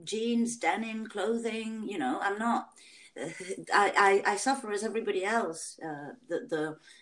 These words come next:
the unavailability of, of cheap and affordable, sustainable fashion at my doorstep. So I, I buy with love, I buy with commitment,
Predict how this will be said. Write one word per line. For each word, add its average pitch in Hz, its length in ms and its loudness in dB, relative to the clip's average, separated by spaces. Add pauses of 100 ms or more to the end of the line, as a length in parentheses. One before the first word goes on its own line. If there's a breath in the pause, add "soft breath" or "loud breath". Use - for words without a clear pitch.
the 190 160 4
unavailability 208 1080 0
of, 147 240 -10
of 165 240 -6
cheap 254 300 2
and 180 100 -2
affordable, 165 720 -2 (340 soft breath)
sustainable 196 540 -2
fashion 175 480 -4
at 220 240 0
my 190 160 -2
doorstep. 196 560 -2 (440 soft breath)
So 208 560 4
I, 202 400 -2
I 196 200 -4
buy 208 260 -4
with 185 240 -6
love, 220 300 -2
I 190 100 -4
buy 175 200 -6
with 175 200 -14
commitment, 214 500 -8